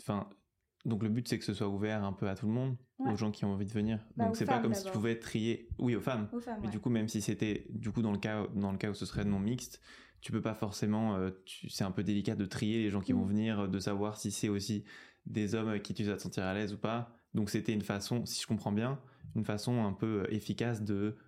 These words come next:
Speaker 1: de supprimer un problème potentiel.
Speaker 2: Ouais, et je pense qu'il y avait aussi un truc un peu politique, parce que c'est un truc dont j'ai pas parlé au début,
Speaker 1: Oui.
Speaker 2: mais pour moi, c'est un projet qui est très politique aussi. De dire qu'en fait, euh, les femmes ont peu de place, ou peut-être de plus en plus, euh, certainement,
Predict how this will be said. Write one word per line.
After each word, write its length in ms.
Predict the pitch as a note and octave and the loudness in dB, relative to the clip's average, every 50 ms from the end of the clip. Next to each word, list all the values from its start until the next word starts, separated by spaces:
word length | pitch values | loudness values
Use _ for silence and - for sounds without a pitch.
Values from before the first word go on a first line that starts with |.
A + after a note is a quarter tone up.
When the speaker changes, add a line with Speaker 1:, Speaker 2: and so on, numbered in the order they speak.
| - - | -10 -6
Speaker 1:
de 280 | - G2 F#2+ G2 F#2+ F#2+ | -4 -2 0 0 0 0
supprimer 540 | F#2 - - A#2 G2+ - - A#2 A#2 A#2 B2 | 0 0 0 -2 0 0 0 2 2 4 4
un 140 | A#2+ G#2+ G2 | 2 2 0
problème 300 | - - A2 A2 A2+ G#2+ | 0 0 2 2 2 0
potentiel. 580 | - A2 G2+ - G#2+ G2+ - A2 G2+ G2+ G#2 - - - - - - - - - | 0 0 0 0 -2 0 0 0 0 0 -2 -6 -8 -16 -20 -20 -20 -16 -10 -6
Speaker 2:
Ouais, 220 | B3+ B3+ B3+ B3+ B3+ | -2 -2 -2 0 0
et 60 | C4 | -2
je 60 | C4 C4+ | -2 -2
pense 160 | D4+ E4 D#4+ | -2 -2 -2
qu'il 80 | E4+ | -2
y 40 | C4 | -2
avait 100 | A#3 A#3 | 0 0
aussi 180 | A#3+ A#3 - E4 | -2 -2 0 0
un 140 | D4 C4 A#3+ | 2 2 2
truc 260 | A#3 - D#4+ E4+ - | 0 -2 -4 -4 -2
un 100 | C#4+ B3 | 0 0
peu 140 | A#3 A#3+ A3+ | 0 -2 -4
politique, 500 | - A#3+ A3+ A#3 A3+ - - D4 D#4+ - | -2 -2 -2 -2 -4 -4 -4 -4 -4 -2
parce 160 | C4+ A3+ A3+ | -4 -4 -4
que 60 | A#3 | -4
c'est 100 | A3+ A3+ | -6 -6
un 60 | A3+ A3 | -6 -4
truc 140 | A3+ B3+ A#3+ | -4 -4 -4
dont 80 | B3 | -4
j'ai 100 | A3 G3+ G3+ | -4 -4 -4
pas 120 | A3 G#3+ | -6 -4
parlé 240 | A3 A#3 A3+ A#3 A#3 | -2 -2 -2 0 0
au 40 | A3 G3+ | -2 -2
début, 120 | G3+ E3+ | 0 2
Speaker 1:
Oui. 160 | G#2+ - C#4+ D4+ | 2 4 4 4
Speaker 2:
mais 60 | B3+ G#3+ | 4 2
pour 140 | A3 G#3+ | 0 0
moi, 100 | A3+ C4 | 0 0
c'est 80 | C#4+ C#4 | 0 0
un 60 | A#3 | -2
projet 220 | A3+ G#3+ A3+ C4 - | -2 -2 -4 -4 -4
qui 80 | - A3+ | -4 -6
est 40 | |
très 140 | A3+ A3+ A#3+ | -4 -4 -6
politique 460 | A#3 A#3+ A#3+ A3 G#3+ - - G#3 G#3+ | -6 -6 -6 -8 -8 -10 -12 -12 -10
aussi. 340 | G#3+ G3+ G3+ - G3 F#3 F#3 - _ _ | -10 -10 -10 -10 -12 -14 -14 -16 _ _
De 80 | - G3+ | -10 -8
dire 220 | F#3+ G#3 A3 A3+ | -6 -6 -6 -6
qu'en 140 | A3+ A3+ G3+ | -6 -6 -6
fait, 240 | G3+ G#3+ A3+ A3 A#3 | -6 -6 -8 -6 -6
euh, 240 | G#3+ G3+ G3 F#3+ G3 G3 - - - - _ _ - | -4 -4 -4 -4 -6 -8 -10 -18 -20 -20 _ _ -8
les 100 | G#3 G#3+ | -6 -4
femmes 300 | G#3+ A3 A3 A#3 A#3+ A3+ | -2 -2 0 2 2 2
ont 600 | G#3+ G#3 G3+ G3+ G3+ G#3 G3+ G3+ G3+ G3+ G3+ G3+ - - - _ _ _ - - G#3 | 0 0 -2 -2 -4 -4 -4 -4 -6 -6 -6 -8 -10 -14 -20 _ _ _ -20 -14 -6
peu 140 | - C4+ C4+ | -2 -2 -2
de 60 | - | -2
place, 580 | - - A#3+ A#3 B3+ D#4+ E4+ - - - - _ - | -2 -2 -2 0 0 -2 -4 -6 -12 -16 -18 _ -16
ou 80 | A3 G#3 - _ _ _ _ _ | -16 -16 -18 _ _ _ _ _
peut-être 280 | - A3+ A3+ A3 G#3 G3 | -10 -6 -6 -6 -6 -6
de 100 | G#3 G#3 | -8 -10
plus 340 | G#3+ - - A#3 A3+ A#3 A3+ | -12 -8 -4 -2 -2 -2 0
en 100 | A3 A3+ | -2 -4
plus, 340 | A3 - D4+ E4+ F4 - B3 | -2 -4 -4 -4 -4 -4 -4
euh, 100 | A#3 G#3+ | -4 -4
certainement, 640 | A3 A3 A3 A3 G#3+ G#3+ G#3+ A3+ B3 C#4 D4+ D4+ - | -4 -6 -8 -6 -4 -2 0 2 2 2 2 0 -4